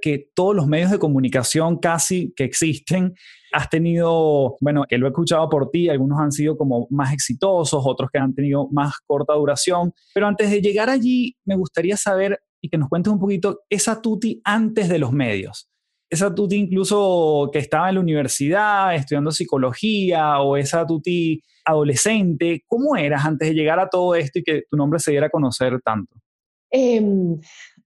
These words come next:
Speaker 2: pues una persona, una jovencita, más jovencita, <laughs> em, con muchas ganas de, de tomar lo que la vida le ofreciera. Y creo que eso ha sido una de las cosas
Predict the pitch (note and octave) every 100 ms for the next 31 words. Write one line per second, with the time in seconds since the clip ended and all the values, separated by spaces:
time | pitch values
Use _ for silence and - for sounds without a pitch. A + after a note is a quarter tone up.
0 | _ _ C4 B3+ - D4 F4 F#4 A#3 -
1 | B3 C4 F4+ E4+ B3+ C#4 B3+ F#3+ F#3 -
2 | A3 F#3+ F3 - C#4 C4+ C#4 A4+ - -
3 | E4 - G#3 E3 D#3+ C4+ - B3 - E4
4 | C#4 C#4+ C4 B3+ - B3 A#3 A3+ C4+ B3+
5 | - A#3+ A#3+ A3 G#3+ G#3 G3+ G3 - _
6 | B3+ C4 F4 G4+ F4+ D4 E4 G4 F4+ C4+
7 | G#3+ F#3+ F#3 G3+ G3+ G3 A3 E4+ F4+ B3
8 | F3+ A3+ D4+ B3 F#3 F3 - B3+ C#4+ E3
9 | - A#3 B3 D4+ D4+ C4 A#3+ C#4+ D4+ D4+
10 | D4 C#4+ D4 D#4+ B3 G#3+ A#3+ A#3+ D4+ -